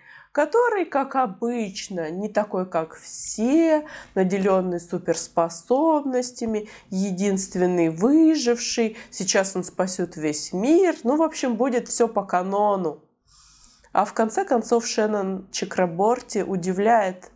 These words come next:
своего читателя. Она делает так, что главная героиня не является супер-женщиной, на которой держится весь город, и без нее ничего не решится.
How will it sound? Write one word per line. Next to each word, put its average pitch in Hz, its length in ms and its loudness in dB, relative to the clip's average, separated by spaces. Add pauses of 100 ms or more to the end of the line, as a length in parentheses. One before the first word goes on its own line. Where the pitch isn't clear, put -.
своего 165 360 0
читателя. 160 720 -6 (260)
Она 226 320 2
делает 208 400 -2
так, 311 300 0
что - 240 -4
главная 220 460 0
героиня 202 600 0 (280)
не 208 200 0
является 185 720 2
супер-женщиной, 180 1300 0
на 165 100 -2
которой 180 640 0 (300)
держится 175 680 0
весь 165 320 -2
город, 208 480 0
и 180 40 -6
без 165 260 -8
нее 180 320 -2
ничего 175 680 -2
не 185 160 -2
решится. 170 640 -4